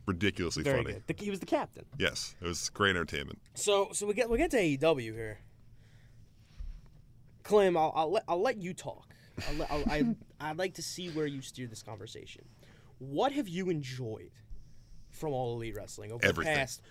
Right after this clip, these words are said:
Speaker 2: So we'll say just for not counting, you know, the shows they've done,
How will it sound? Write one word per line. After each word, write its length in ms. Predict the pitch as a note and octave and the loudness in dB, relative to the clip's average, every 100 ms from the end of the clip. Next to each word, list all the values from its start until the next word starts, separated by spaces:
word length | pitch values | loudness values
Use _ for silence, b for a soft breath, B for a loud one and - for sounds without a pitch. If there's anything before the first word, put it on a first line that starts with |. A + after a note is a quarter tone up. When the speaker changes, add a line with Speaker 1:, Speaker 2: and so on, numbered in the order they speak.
| b | b
Speaker 2:
So 140 | - | -6
we'll 100 | G#3 | -4
say 180 | A3 A#3 | 2 0
just 440 | E3+ G3 G#3+ - - | 2 0 0 -2 -2
for 100 | F3+ | -2
not 420 | F#3 G3+ B3 A#3+ - - - | 0 0 -2 -6 -14 -20 -10
counting, 380 | G#3 G3 F#3 | -6 -2 -2
you 80 | F3 | 0
know, 100 | D3+ | -2
the 100 | C#3 | -2
shows 600 | C3 - G3 F#3 F3+ E3 | -6 0 4 6 4 2
they've 260 | E3 E3 C#3 | -4 -4 -4
done, 480 | D3+ D3+ D3 C#3+ | -2 0 -2 -4